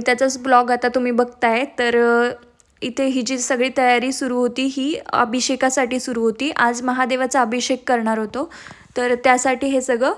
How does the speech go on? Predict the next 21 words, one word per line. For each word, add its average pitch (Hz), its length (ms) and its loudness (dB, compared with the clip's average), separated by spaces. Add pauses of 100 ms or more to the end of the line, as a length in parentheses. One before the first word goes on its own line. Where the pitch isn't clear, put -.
(540)
अ, 233 200 2 (140)
तयारी 240 340 4
वगैरे 233 300 4
करतोय. 226 440 -2
आणि, 233 460 0
अ, 240 560 -4
ही 254 200 -4
जी 311 100 -4
महादेवाची 277 580 -2
पिंड 254 300 -4
आहे, 240 340 0
ही 330 360 -2
भातापासून, 247 840 -2
भातांचे 240 580 -4
गोळे 240 360 2
बनवून 247 380 -2 (420)
त्यानंतर 240 400 -2
ही 262 160 -4
पिंड 240 440 -4 (280)
बनवलेली 233 580 0
आहे. 240 340 -2